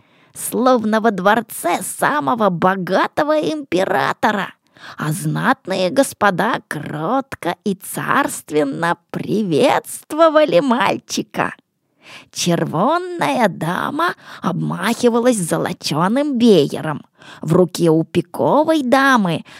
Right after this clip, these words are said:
колыхался золотой тюльпан. Да так, что казалось, будто он извергает пламя.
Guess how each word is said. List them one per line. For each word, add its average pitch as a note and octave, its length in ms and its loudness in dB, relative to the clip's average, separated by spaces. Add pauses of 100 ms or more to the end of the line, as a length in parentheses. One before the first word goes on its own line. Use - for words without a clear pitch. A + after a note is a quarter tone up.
колыхался F3+ 840 0
золотой F#3+ 800 2
тюльпан. F#3+ 960 0 (580)
Да E3+ 300 4 (140)
так, E3 680 -4
что - 280 -4
казалось, G3+ 600 2
будто A3 640 2
он C4+ 460 2 (520)
извергает F3 1120 -2 (120)
пламя. F3 640 -6